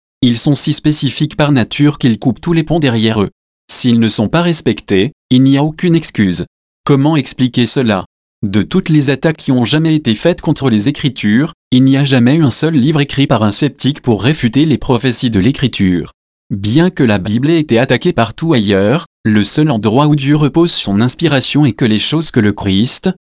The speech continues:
l'accomplissement de la propriété, prédit se réalisent infailliblement. Les prophéties bibliques sont tout à fait inattendues. Je ne connais personne qui ait jamais prophétisé qu'un autre être humain ressusciterait d'entre les morts et monterait au ciel.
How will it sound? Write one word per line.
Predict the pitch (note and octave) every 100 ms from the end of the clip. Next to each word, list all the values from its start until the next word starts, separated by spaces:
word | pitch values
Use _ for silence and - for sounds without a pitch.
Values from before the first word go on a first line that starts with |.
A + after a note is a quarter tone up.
| -
l'accomplissement | G2+ F#2 - C3+ - D3 - D3+
de | D#3+
la | G#2+
propriété, | F#2+ C#3+ A#2+ A#2 A2 - G#2 G#2+ - _ -
prédit | - D3 C#3
se | -
réalisent | A2 A#2 A2+ A2 D3
infailliblement. | D3 D#3+ C3 D3 D3 C#3+ A2 F2 _ _ _
Les | A2+ A2
prophéties | A#2+ D3+ D#3+ - F3
bibliques | C#3+ C3 D3+ -
sont | - G#2
tout | F3
à | D#3+
fait | - D3
inattendues. | D#3 E3 D#3+ C3+ G2 F#2+ _ _ _ A#2
Je | C3
ne | B2+
connais | C3+ D#3 D3
personne | G#2+ C#3 - E3 D#3+
qui | G#2+
ait | G2+
jamais | A#2 A#2+ A#2
prophétisé | C#3 B2+ C#3+ - G#2+ A2 D3+
qu'un | G#2+ A2
autre | C3 B2+
être | C3 B2
humain | G#2+ A2
ressusciterait | G#2 G#2+ D3 - C3 - D#3+
d'entre | C#3 - C#3+
les | A#2
morts | G2+ A2 D#3
et | C3
monterait | G#2 A2 C3+ E3+
au | D3
ciel. | - G#2+ F2+ F2